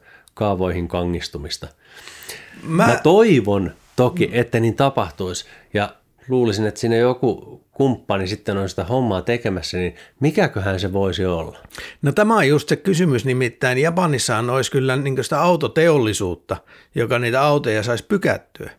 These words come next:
Speaker 1: Joo.
Speaker 2: Ei, oli se sitten mikä tahansa periaatteessa näistä isoista japanilaisista, ää, Toyota, Honda, tai vaikka vähän pienemmästäkin, Suzuki,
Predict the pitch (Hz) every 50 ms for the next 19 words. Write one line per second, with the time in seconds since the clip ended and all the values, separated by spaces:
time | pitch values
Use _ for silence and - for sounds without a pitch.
0 | _ _ - 139 98 - - _ _ _ _ _ _ - - - - _ - -
1 | 143 147 143 - - 156 147 143 139 127 127 120 123 139 143 - 151 151 160 151
2 | 170 156 202 190 165 180 170 135 120 - - 110 104 110 104 104 101 - 110 104
3 | 113 107 107 101 98 - - 117 117 113 120 110 101 - 113 104 104 101 - 107
4 | 98 95 92 92 95 92 90 92 95 110 98 - - 98 - - _ _ _ _
5 | _ _ _ _ _ - 127 104 101 - 110 110 110 107 107 107 107 110 101 98
6 | - - _ _ _ _ _ - - 123 113 107 104 107 107 101 110 98 87 -
7 | _ _ _ _ _ _ _ _ _ _ _ _ _ _ - 131 113 110 104 110
8 | 107 104 - 113 107 101 117 113 120 117 117 110 107 104 104 98 92 - - 113
9 | 110 101 92 - - - - 104 107 110 104 104 104 98 - -